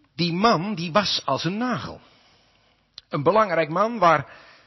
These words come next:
heel veel aan hing. Ja, van die man hangt heel wat af. De overheid heb je van die, maar er hangt veel van af. Ja, wat denk je? Ze kunnen wel zeggen. Maar er hangt veel van af, wat die mensen zeggen en wat ze doen. Je kunt er mee eens zijn, je kunt er niet mee eens zijn, maar er hangt heel veel van af.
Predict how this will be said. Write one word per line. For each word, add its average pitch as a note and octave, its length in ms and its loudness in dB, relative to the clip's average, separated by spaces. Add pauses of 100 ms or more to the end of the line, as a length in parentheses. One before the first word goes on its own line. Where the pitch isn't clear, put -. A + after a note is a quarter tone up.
(160)
heel B3+ 280 -4
veel A3 300 -4
aan G#3 180 4
hing. G3 260 -2 (1000)
Ja, D3 180 -4
van B3 160 4
die A3 120 -2
man F3 200 6
hangt C#3 180 0
heel A#3 180 4
wat A3+ 160 2
af. - 520 0
De - 100 -6
overheid C#3+ 420 4
heb C3 140 -6
je G#3+ 60 -14
van F3+ 80 -14
die, F#3+ 100 -6
maar A#2+ 80 0
er A2 60 0
hangt A2+ 140 -6
veel F#3+ 200 0
van A#2 140 -4
af. F#3+ 200 -2 (560)
Ja, C#3+ 140 -4
wat G#2+ 120 -4
denk F#3 240 -2
je? B2+ 100 -20 (800)
Ze - 120 -10
kunnen C#3+ 200 2
wel A2+ 80 2
zeggen. - 380 0 (920)
Maar A2+ 120 -6
er A#2 60 4
hangt G#2+ 140 -2
veel E3+ 220 -2
van G#2+ 140 -6
af, - 340 -10
wat B2 100 -12
die B2+ 100 -6
mensen A2 320 -6
zeggen C3 260 0
en G#2+ 60 -6
wat G2 100 -8
ze - 120 -12
doen. B2 280 -10 (1400)
Je B2+ 80 -14
kunt A#2 160 -4
er F#2+ 60 -8
mee G2+ 140 -2
eens C#3+ 180 2
zijn, F3 80 -4
je D3+ 100 -6
kunt B2 100 -6
er G#2+ 60 -10
niet D3 100 0
mee E3 120 -2
eens E3 140 -2
zijn, E3 120 -8
maar A2 100 0
er G#2 60 -2
hangt C#3+ 140 -2
heel A#2+ 180 -6
veel F#2 100 -12
van C3+ 100 -10
af. - 100 -20